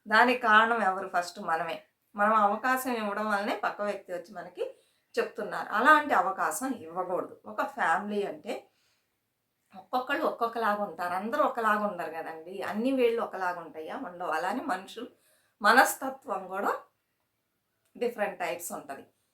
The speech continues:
కాబట్టి ఒక ఫ్యామిలీ అంటే అడ్జస్ట్ చేసుకునే దగ్గర అడ్జస్ట్ చేసుకోవాలి, అడగాల్సిన చోట అడగాలి. అందుకని ఎప్పుడు మనం అలానే ఉన్నా కూడా మనల్ని ఇది చేస్తారు, అలా ఉండకూడదు, సరేనా?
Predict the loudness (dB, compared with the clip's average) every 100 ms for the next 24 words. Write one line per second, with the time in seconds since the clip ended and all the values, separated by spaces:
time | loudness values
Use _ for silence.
0 | _ _ -2 4 4 2 -2 -6 -6 -8
1 | -10 -4 -2 0 -2 -4 -8 -8 -10 -12
2 | _ _ _ _ _ _ -6 -6 -6 -8
3 | -6 -6 -6 -8 -6 -4 2 2 2 0
4 | -6 -2 -4 -2 -8 -10 -10 -4 0 2
5 | 4 4 0 -10 -14 -8 -6 -4 -6 -6
6 | -8 -8 _ _ _ 0 0 2 4 4
7 | 4 -2 0 2 2 2 4 6 6 4
8 | 0 -2 -2 0 2 0 0 -2 -6 -10
9 | -12 -8 -4 -4 -6 -10 -14 -6 -2 -2
10 | -4 -4 -4 -6 -8 -16 _ -18 -14 -10
11 | -8